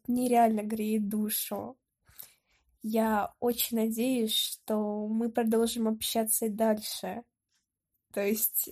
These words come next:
вау, конфа настолько, как говорила Настя, вошла плотно в мою жизнь, что я не могу представить, э, себя без нее. Это как-то сложно.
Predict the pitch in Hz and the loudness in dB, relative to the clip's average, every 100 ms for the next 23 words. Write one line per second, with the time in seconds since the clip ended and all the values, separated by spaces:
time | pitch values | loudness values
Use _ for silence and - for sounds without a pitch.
0 | - - 214 226 214 202 - - - - | -10 0 8 10 8 4 -2 -16 -20 -20
1 | _ _ _ _ _ _ - 233 220 - | _ _ _ _ _ _ -4 -2 0 4
2 | 233 233 - 262 254 - - 214 202 - | 4 4 2 2 0 -2 0 2 2 -2
3 | - _ _ - 240 226 226 226 233 226 | -6 _ _ -6 2 4 4 4 4 4
4 | 233 - 220 233 - 254 233 233 _ _ | 4 2 0 0 -2 2 4 2 _ _
5 | _ _ - 254 247 247 220 220 220 220 | _ _ 2 6 6 4 -2 0 2 2
6 | 226 247 294 381 403 - - - - 233 | 2 0 0 -2 -2 -8 -6 -4 0 2
7 | 233 226 220 220 233 240 285 277 - - | 4 4 4 2 2 2 0 -2 -4 -2
8 | - 233 277 220 - - - 196 208 - | 2 4 4 2 -4 -8 -8 -6 -6 -8
9 | - 208 190 - 262 - - - - - | -10 -2 2 2 0 -6 -20 -20 -20 -20
10 | - _ _ _ 233 233 233 226 233 214 | -20 _ _ _ -2 0 2 4 6 8
11 | 208 196 - - _ 285 294 269 269 277 | 8 6 2 -6 _ 0 4 2 2 2
12 | - 285 262 220 214 208 | 2 4 2 2 -2 -8